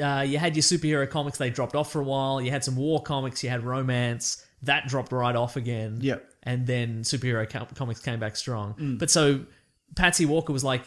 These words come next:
Speaker 1: an Archie, you know, Archie, Betty, Veronica kind of character. She got in, she got in teen style mis-, mischief. She had romances.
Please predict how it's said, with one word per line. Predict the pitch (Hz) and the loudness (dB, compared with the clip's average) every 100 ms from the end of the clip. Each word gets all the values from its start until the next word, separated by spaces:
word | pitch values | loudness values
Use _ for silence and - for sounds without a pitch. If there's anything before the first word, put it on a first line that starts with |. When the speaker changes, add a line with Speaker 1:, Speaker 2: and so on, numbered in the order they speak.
| - - | -14 -6
Speaker 1:
an | 131 | -2
Archie, | 131 139 143 123 120 120 - | 0 0 -2 -2 -2 -6 -4
you | 135 | -2
know, | 120 | 0
Archie, | 123 143 | 0 -2
Betty, | 120 120 117 | -2 0 0
Veronica | 117 113 123 139 | -2 -2 -4 -6
kind | 123 120 | -6 -6
of | 110 | -4
character. | 123 110 120 | -6 -6 -6
She | 127 | -6
got | 131 120 | -4 -4
in, | 110 110 - | -4 -8 -12
she | - 123 | -6 -4
got | 110 | -2
in | 107 - _ _ - | -4 -10 _ _ -2
teen | 165 147 143 | 0 2 2
style | - 147 120 | 2 2 0
mis-, | 127 160 - - - | 0 2 0 0 -8
mischief. | 151 175 170 - 180 - | -8 -2 -2 2 0 0
She | - | -2
had | 131 120 | -2 0
romances. | 139 156 151 151 - 151 143 139 | 0 2 2 0 0 0 0 -2